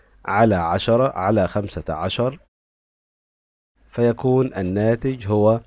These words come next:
سبعة وخمسون كتابًا. إذن لدي اختيار في كتابة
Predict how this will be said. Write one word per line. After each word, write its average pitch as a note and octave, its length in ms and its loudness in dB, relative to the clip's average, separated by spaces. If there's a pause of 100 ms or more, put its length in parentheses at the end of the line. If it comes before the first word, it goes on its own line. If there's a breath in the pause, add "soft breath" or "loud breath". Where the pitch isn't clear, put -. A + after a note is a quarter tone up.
(380 soft breath)
سبعة A2 540 2
وخمسون G#2 800 -6 (540)
كتابًا. D#2+ 540 -2 (180)
إذن G#2+ 240 0
لدي A2+ 440 2
اختيار A2+ 540 -2
في - 180 -12
كتابة G#2+ 500 -4